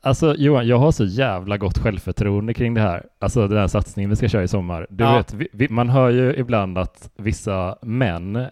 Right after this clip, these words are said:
Speaker 1: eh, bara män då, hävdar ju att de, om det skulle behövas, så skulle de kunna nödlanda ett flygplan, även om de inte har någon som helst erfarenhet av,
Speaker 2: Ja, nej, men
Speaker 1: av det.
Speaker 2: verkligen.
Speaker 1: Så
Speaker 2: En
Speaker 1: känner
Speaker 2: sån
Speaker 1: jag
Speaker 2: man.
Speaker 1: med det här.
Speaker 2: Jag är ju en sån man.
Speaker 1: Ja, du,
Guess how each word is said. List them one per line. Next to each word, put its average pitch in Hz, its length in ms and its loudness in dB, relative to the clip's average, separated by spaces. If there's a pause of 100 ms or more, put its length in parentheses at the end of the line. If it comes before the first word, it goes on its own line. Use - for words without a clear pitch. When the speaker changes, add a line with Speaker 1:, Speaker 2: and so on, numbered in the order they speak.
(240)
Speaker 1:
eh, 101 340 -6
bara 98 320 -2
män 92 240 -6
då, 92 140 -4
hävdar 95 340 -2
ju 92 160 -2
att 87 260 -6
de, 92 420 -4 (280)
om 139 240 2
det 123 100 2
skulle 113 260 0
behövas, 127 680 2 (200)
så 110 120 -4
skulle 107 400 2
de 120 120 4
kunna 110 180 0
nödlanda 90 680 -2
ett 87 80 -8
flygplan, 98 760 0
även 98 280 -2
om 104 60 0
de 107 120 0
inte 101 160 0
har 95 80 2
någon 98 180 0
som 110 240 2
helst 110 240 0
erfarenhet 104 760 2
av, 101 160 2
Speaker 2:
Ja, 135 280 2
nej, 156 140 -6
men 175 160 -10
Speaker 1:
av 156 40 -18
det. 180 60 -2
Speaker 2:
verkligen. 107 520 -2 (380)
Speaker 1:
Så - 160 0
Speaker 2:
En 156 60 4
Speaker 1:
känner 147 180 4
Speaker 2:
sån 107 80 4
Speaker 1:
jag 107 80 6
Speaker 2:
man. 107 100 4
Speaker 1:
med 104 60 4
det 110 80 4
här. 127 80 6
Speaker 2:
Jag - 100 6
är - 60 2
ju 147 60 2
en 135 100 0
sån 123 240 -2
man. 95 280 -6 (440)
Speaker 1:
Ja, 135 140 4
du, 156 180 6